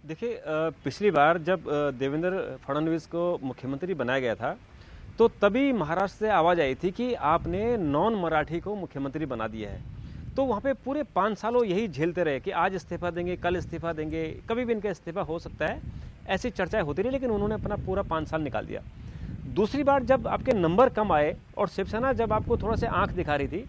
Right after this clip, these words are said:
तो तभी कुछ लोगों ने वहाँ पे प्रोजेक्ट किया था कि आप किसी मराठी को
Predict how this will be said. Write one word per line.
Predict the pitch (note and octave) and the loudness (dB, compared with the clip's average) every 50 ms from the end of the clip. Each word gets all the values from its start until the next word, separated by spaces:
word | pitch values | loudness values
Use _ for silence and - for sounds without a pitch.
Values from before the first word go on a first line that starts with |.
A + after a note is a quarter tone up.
| - - - - - - - - - - - - | -10 -12 -12 -12 -12 -10 -8 -8 -8 -6 0 2
तो | C4 C#4 | 2 2
तभी | - - - - - G#3 F#3+ A#3+ C#4+ D#4 D#4+ D#4+ D#4 B3+ | 2 0 2 4 4 6 6 6 4 6 4 4 2 0
कुछ | - - B3+ - - | 0 -2 -2 -2 0
लोगों | E3 E3+ G3+ C4 C#4 C4+ G#3+ | 4 6 6 6 8 6 4
ने | F3 F3+ - - - - - - - - - - - - - - | 4 2 2 0 -4 -6 -8 -8 -8 -10 -12 -12 -14 -12 -6 0
वहाँ | C#3+ F3+ G#3 | 2 2 4
पे | A3 C4+ | 4 2
प्रोजेक्ट | - F#3+ G#3 G3 F#3 A#3+ B3+ A3+ | 2 4 2 6 6 6 6 6
किया | G#3+ G3+ G#3+ G3+ | 4 2 0 2
था | - G3+ | 0 -2
कि | G#3 C4 | -2 0
आप | C#4 C4+ C4 B3+ - | 2 2 2 0 0
किसी | A3+ - C4 C4 | -2 -2 0 -2
मराठी | A3 F3 D#3+ D3+ D3 D3 - A#3 B3+ | 0 0 2 2 2 2 0 -2 -4
को | A3+ - B3+ B3 A#3+ A3+ - | 0 2 4 4 4 4 2